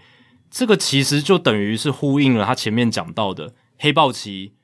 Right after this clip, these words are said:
是不是只有可以上电视转播这么廉价的意义，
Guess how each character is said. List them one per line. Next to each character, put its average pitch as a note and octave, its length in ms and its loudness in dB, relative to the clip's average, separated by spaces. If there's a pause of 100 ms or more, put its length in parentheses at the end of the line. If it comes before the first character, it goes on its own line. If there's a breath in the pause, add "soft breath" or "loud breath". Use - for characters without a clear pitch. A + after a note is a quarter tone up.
(280)
是 - 260 0
不 A#2+ 160 -2
是 C#3+ 260 2
只 A2+ 340 0
有 G2+ 260 2
可 - 260 0
以 B2 140 2
上 A2+ 260 2
电 A#2 180 0
视 A#2 140 -4
转 F2+ 240 -6
播 G2 160 -6
这 G#2 100 -6
么 G2+ 140 -4
廉 F2 220 -10
价 F#2+ 200 -2
的 E2 220 -10
意 A2 80 -12
义， F2 320 -14